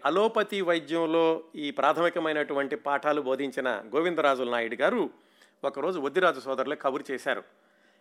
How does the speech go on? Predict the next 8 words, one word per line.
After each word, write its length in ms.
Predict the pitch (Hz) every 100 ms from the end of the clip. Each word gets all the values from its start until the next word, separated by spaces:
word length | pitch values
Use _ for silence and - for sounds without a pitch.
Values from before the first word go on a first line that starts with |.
| -
"ఏమండి, 280 | 143 151 165
మా 140 | 202 156
మేనల్లుడు 480 | 123 151 220 190
ఒకతను 300 | 147 143 160
ఉన్నాడు, 600 | 143 147 143 151 277 135 - _ _ -
అతని 220 | 135 135
పేరు 240 | 123 170 190
సారంగపాణి, 1000 | - 127 180 175 156 135 143 233 277